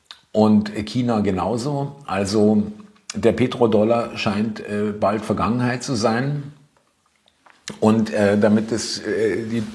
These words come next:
Chinesen schieben auch nochmal nach. Der chinesische Außenminister oder der Sprecher,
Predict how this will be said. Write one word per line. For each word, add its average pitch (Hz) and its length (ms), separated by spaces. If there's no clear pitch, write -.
Chinesen 113 420
schieben 131 260
auch 101 140
nochmal 95 260
nach. 107 360
Der 95 100
chinesische 107 480
Außenminister 110 800
oder 95 180
der 90 140
Sprecher, 120 560